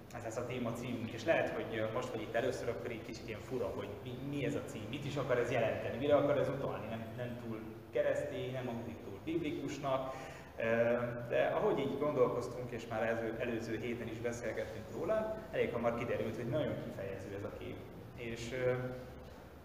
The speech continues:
lényegében azt fogjuk ebben a fél évben végignézni, hogy az Isten és Izrael kapcsolatában, ö, és az ő történetükből mi mit tudunk tanulni.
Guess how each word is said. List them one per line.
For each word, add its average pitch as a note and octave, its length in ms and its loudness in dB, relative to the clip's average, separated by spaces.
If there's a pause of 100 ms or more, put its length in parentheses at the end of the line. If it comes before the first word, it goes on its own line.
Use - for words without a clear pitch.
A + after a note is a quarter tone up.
(1000)
lényegében D#3+ 520 4
azt E3 140 0
fogjuk C3 260 0
ebben C3 200 4
a B2+ 60 2
fél D3 180 2
évben A2+ 260 2
végignézni, G3+ 580 0
hogy D#3+ 140 0
az C3 100 0
Isten C#3 400 0
és A#2+ 160 -2
Izrael A#2+ 380 4
kapcsolatában, A#2 1080 2 (320)
ö, B2+ 60 -4 (1800)
és B2 120 -8
az B2+ 240 0
ő C3 200 0
történetükből B2 1200 2
mi D3 100 2
mit C3+ 260 -2
tudunk G#2+ 360 -6
tanulni. G2+ 460 -6